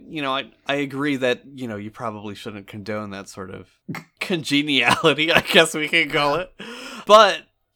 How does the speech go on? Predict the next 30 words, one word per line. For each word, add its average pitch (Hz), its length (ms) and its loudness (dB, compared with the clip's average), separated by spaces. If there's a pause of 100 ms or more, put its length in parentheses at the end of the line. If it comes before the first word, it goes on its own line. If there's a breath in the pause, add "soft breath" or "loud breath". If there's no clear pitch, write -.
I 160 140 -2
don't 190 140 0
know, 196 220 4
it's 143 200 -6
a 151 60 -4
totally 180 320 -6
different 160 320 -6
monster, 135 440 -8
because 117 320 -10
without 135 340 -4
that 135 220 -4
sort 120 240 -10
of 107 100 -14 (280)
personal 127 580 -8
element 127 440 -6
to 185 200 -12
it, 196 180 -12 (200)
I 156 60 -6
don't 160 140 -6
know, 156 140 -6
it 117 100 -4
just 139 240 -10
feels 160 400 -10
different 143 360 -6
to - 100 -12
me. 101 160 -10
It 101 100 -10
feels 127 280 -10
way 104 300 -6
more, 110 500 -4